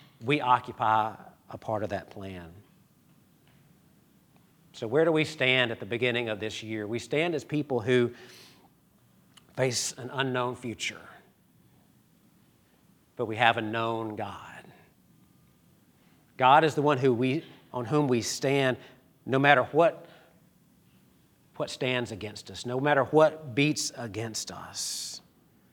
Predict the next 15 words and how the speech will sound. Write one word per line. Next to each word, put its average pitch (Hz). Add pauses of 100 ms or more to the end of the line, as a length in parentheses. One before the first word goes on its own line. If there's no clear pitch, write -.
(500)
The 113
God 127
that 123
created 127
the 110
heavens 117
and 110 (380)
the 104
earth, 127
the, 104 (920)
the -
stars 123
and 104
the 104
sky. 104